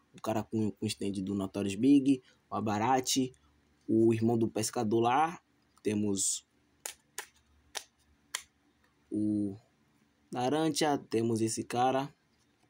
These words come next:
esse e o Ryoto, acho que o nome dele é Risoto ou Ryoto, esse aqui. E temos, tiramos também, né, o protagonista, não veio uma carta tão forte como os dos outros aqui,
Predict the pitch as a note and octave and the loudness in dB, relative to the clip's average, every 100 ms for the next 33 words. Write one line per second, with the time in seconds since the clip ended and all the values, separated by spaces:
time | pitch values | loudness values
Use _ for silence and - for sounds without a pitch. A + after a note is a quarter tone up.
0 | _ _ _ _ _ _ - G#2+ A2 - | _ _ _ _ _ _ -6 -2 -2 -4
1 | - - _ _ - G#2+ G#2+ G#2+ G#2 G2+ | -8 -12 _ _ -8 -2 0 0 0 -2
2 | F2 - _ _ _ _ _ - D3+ C#3 | -6 -10 _ _ _ _ _ 2 6 6
3 | C#3 G2+ A2+ A#2 A#2 A2+ A#2 C3 B2+ A2+ | 4 -2 -4 -2 0 2 2 2 2 4
4 | C3 B2 A#2 B2 G#2+ - - - _ G2 | 2 2 2 2 2 -4 -20 -20 _ -10
5 | F#2+ F#2+ - - - _ _ - _ _ | -8 -8 -10 -18 -20 _ _ -20 _ _
6 | - - _ _ _ _ _ _ _ _ | -20 -20 _ _ _ _ _ _ _ _
7 | _ _ _ _ _ _ - C#4 D4+ - | _ _ _ _ _ _ -8 -4 -2 -2
8 | E4+ G#4 - G#4+ A4 F#4 A#4+ A#3+ G3 D3 | -2 -2 -2 0 0 0 0 2 4 2
9 | C3 B2 B2+ A#2+ A#2+ C3+ C#3+ E3+ - _ | 2 0 2 2 2 2 -2 -6 -8 _
10 | - A2+ G#2+ A2 G#2+ - A2 A2 - G#2 | -6 -4 0 2 0 0 -2 -4 -6 -8
11 | - - _ _ _ _ - A2+ B2+ A#2+ | -8 -20 _ _ _ _ -6 0 2 2
12 | - G#2+ A#2 A2+ A2+ - D2 - G2+ G2 | 0 0 0 0 -4 -12 -10 -8 -4 -2
13 | G2 G2 F2+ G2 G2 G2 G2 F#2 - A2 | -4 -4 -2 -2 -2 -4 -6 -6 -4 -4
14 | B2+ | -4